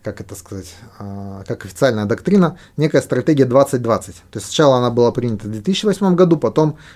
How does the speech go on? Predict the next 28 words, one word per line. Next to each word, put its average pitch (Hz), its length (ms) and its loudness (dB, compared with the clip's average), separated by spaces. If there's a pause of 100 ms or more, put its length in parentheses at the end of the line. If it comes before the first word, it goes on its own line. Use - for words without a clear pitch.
уточнена, 131 800 -2 (180)
а, 113 260 -8
в 107 40 -8
две 113 140 -4
тысячи 135 360 -4
двенадцатом 113 600 -4
году, 87 280 -8 (600)
когда 123 260 0
уже 120 160 0
стало 127 280 2
понятно, 165 340 0
что - 140 -12
с - 40 -18
экономикой 127 380 -2
все - 140 -8
не 120 80 -2
так 113 180 -2
хорошо, 113 340 -6
как - 180 -6
казалось 117 340 -2
в - 20 -12
две 104 80 -10
тысячи 110 260 -12
восьмом. 101 380 -6 (500)
Ну, 214 360 4
тем 160 200 4
не 156 60 6
менее 131 400 2